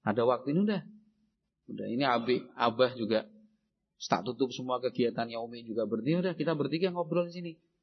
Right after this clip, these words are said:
Kita ngobrol. Apa sih yang diobrol kan? Yuk banyak, ngalor ngidul kan bisa kan? Ngalor tuh sampai Kalimantan Utara, ngidul sampai Lautan Hindia kok.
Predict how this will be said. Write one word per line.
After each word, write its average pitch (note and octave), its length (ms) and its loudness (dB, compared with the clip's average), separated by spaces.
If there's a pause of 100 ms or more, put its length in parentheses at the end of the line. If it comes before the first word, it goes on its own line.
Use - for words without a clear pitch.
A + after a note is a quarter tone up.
(120)
Kita C#4+ 140 -2
ngobrol. C3+ 640 4 (1300)
Apa G3+ 240 6
sih G3+ 80 2
yang F3+ 80 2
diobrol D3+ 400 6
kan? D3+ 160 -4
Yuk G#3 160 6
banyak, G3+ 320 2
ngalor F#3+ 320 2
ngidul G#3+ 320 2
kan A3+ 80 -4
bisa F#3+ 320 2
kan? E3+ 160 0 (460)
Ngalor F#3+ 420 6
tuh F3 140 2
sampai F3+ 260 0 (960)
Kalimantan F3 540 2
Utara, F3 340 4
ngidul E3+ 320 2
sampai E3 240 0
Lautan D#3+ 320 4
Hindia D3+ 400 4
kok. B2 220 2